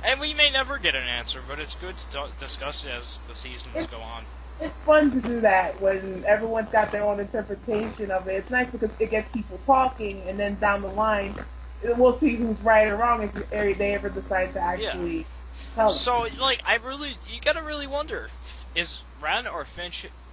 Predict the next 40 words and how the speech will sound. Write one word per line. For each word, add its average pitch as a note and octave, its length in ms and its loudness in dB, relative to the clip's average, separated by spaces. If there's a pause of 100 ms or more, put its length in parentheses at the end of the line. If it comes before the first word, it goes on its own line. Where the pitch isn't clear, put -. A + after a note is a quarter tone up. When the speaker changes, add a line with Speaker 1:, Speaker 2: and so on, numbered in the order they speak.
Speaker 1:
Finch's D#3 440 -8
real C#3 260 -8
name? C3 240 -6 (500)
Is D3+ 240 -4
Reese, F#3 600 0 (280)
I, E3 100 -2
it's F3 200 -4
probably A#3 440 2
not F3+ 220 4
his D3+ 220 -4
real C3 220 -10
name. A2 320 -12
We C3 80 -12
guessed C#3+ 360 -2
that B2 220 0 (180)
much. G#2+ 400 -8 (280)
Speaker 2:
Right. D#5+ 100 -4 (680)
Speaker 1:
But G#3 120 6
is G#3+ 200 4
it A4 120 0
po-, G#3 360 6
is G3+ 180 -2
it A3+ 60 -4
possible G#3 500 6
he's F#3 320 -4
using D3+ 300 -4
that D3+ 180 -2
name C#3 220 0
so C3+ 160 4
often B2+ 340 -2
because B2+ 300 -4
he B2 280 -8
called A#2+ 300 -4
himself C3 400 -6
that B2+ 160 -2
when C3 80 -8
he B2+ 80 -6
was B2+ 160 -8
around A#2 240 -6
Jessica? C#3+ 500 -2